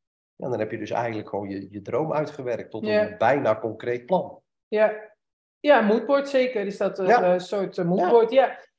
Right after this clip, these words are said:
Speaker 2: Ik heb altijd, ik zeg altijd van, als je van je droom, eh, realiteit wil maken, dan heb je drie dingen nodig. Dat is een verlangen. Dus dat je gewoon iedere dag denkt, "Oh, wat zou ik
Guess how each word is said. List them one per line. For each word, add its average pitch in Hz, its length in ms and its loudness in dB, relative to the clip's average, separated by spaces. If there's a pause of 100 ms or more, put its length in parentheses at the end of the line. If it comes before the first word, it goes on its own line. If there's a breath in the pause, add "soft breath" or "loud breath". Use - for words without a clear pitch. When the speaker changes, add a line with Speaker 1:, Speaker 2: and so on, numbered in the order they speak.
(100)
Speaker 2:
Ik 247 200 -6
heb 254 220 2
altijd, 247 400 -2
ik 247 100 -10
zeg - 160 -2
altijd 220 280 0
van, - 120 -10
als 226 200 0
je 208 120 -2
van 214 200 -2
je 190 180 0
droom, 240 600 2
eh, 185 480 4
realiteit 208 600 0
wil 247 120 -2
maken, 226 460 -2
dan 220 100 -4
heb 196 140 -2
je 185 180 -2
drie 220 220 -2
dingen 185 260 0
nodig. 285 380 0
Dat 202 160 -4
is 185 80 -6
een 175 100 -4
verlangen. 202 540 0
Dus 202 200 -16
dat 202 200 -4
je - 80 -6
gewoon 185 280 0
iedere 269 400 0
dag 180 200 2
denkt, 170 340 -2
"Oh, 185 400 4
wat 165 160 -8
zou 160 240 0
ik 156 80 -14